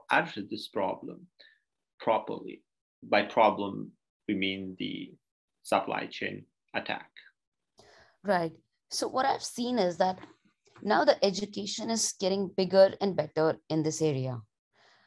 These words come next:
Speaker 2: uh, especially the discussions that I'm seeing around these days, um,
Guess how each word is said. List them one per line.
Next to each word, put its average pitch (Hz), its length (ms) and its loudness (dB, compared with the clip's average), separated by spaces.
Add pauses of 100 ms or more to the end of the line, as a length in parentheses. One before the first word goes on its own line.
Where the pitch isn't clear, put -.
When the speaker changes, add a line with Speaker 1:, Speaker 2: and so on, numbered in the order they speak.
(300)
Speaker 2:
uh, 143 200 -4
especially 214 680 -4
the 160 220 0
discussions 180 540 0
that 170 120 4
I'm 165 160 2
seeing 208 320 -4
around 156 440 4
these 170 200 -4
days, 147 340 0 (560)
um, 156 500 2